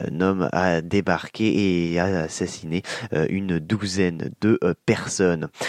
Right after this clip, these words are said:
On termine ce journal avec un mot de sport et du football. Malgré une équipe largement remaniée, Liverpool s'est facilement imposé face à Toulouse cinq à un dans son mythique stade d'Anfield Road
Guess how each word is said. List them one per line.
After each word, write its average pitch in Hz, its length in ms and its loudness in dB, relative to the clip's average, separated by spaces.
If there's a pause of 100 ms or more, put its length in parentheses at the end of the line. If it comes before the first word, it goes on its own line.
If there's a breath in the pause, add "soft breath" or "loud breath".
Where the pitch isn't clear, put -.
(280 loud breath)
On 131 100 2
termine 147 340 2
ce 147 160 2
journal 143 200 4
avec 123 500 4
un 175 100 2
mot 175 180 6
de 147 240 6
sport 147 440 6
et 165 100 4
du 131 140 -4
football. 135 640 4
Malgré 110 640 2
une 95 260 0
équipe - 480 0
largement 151 800 4
remaniée, 160 680 4
Liverpool 156 720 2
s'est - 160 0
facilement 120 600 0
imposé 120 460 4
face - 420 -2
à 90 100 -2 (140)
Toulouse 170 440 6
cinq 175 360 0 (100)
à 120 200 0
un 139 200 4 (380 loud breath)
dans 107 100 2
son 120 260 0
mythique 139 520 2
stade 170 640 4
d'Anfield 117 600 4
Road 131 500 6